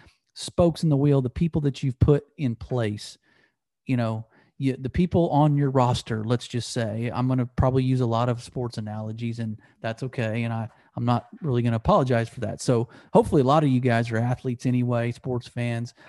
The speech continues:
Most of you probably are. So, you know, when you're, when you're building a roster out, you've identified skills, you've identified gifts, you've identified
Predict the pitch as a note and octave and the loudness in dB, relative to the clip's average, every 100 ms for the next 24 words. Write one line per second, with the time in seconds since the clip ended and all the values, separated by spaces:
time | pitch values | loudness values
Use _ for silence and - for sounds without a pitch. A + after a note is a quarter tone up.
0 | - C#3+ C3 C3 B2 A#2+ B2+ A2+ A2 G#2 | -4 0 0 0 -4 0 2 2 0 -4
1 | - C3 A2 - _ _ _ - A#3 F#3+ | -2 -2 -2 -8 _ _ _ -10 -4 -4
2 | C#3+ - _ _ G3+ D#3 C3+ D3+ D#3 A3 | -4 -12 _ _ -2 -2 -2 0 4 4
3 | A#3 F#3 G3+ A3+ E3 D#3 C3 A#2 B2+ C#3 | 2 2 4 4 4 4 4 2 2 0
4 | - A#2+ A#2 A2+ A#2 - - _ E3 D3 | -2 0 2 2 0 -6 -20 _ 0 4
5 | C3 C3+ C3 - A#2 - - B2+ A#2+ A#2+ | 4 4 2 2 -2 -2 0 0 2 -2
6 | C3+ A#2+ A#2+ C3 B2 A#2 A2+ C3 C3 A#2+ | -4 -4 -2 0 0 -2 -4 0 0 0
7 | - B2+ A2+ C3 B2 - A#2 A#2 A#2 | -6 -6 -4 -4 -6 -4 -4 -4 -6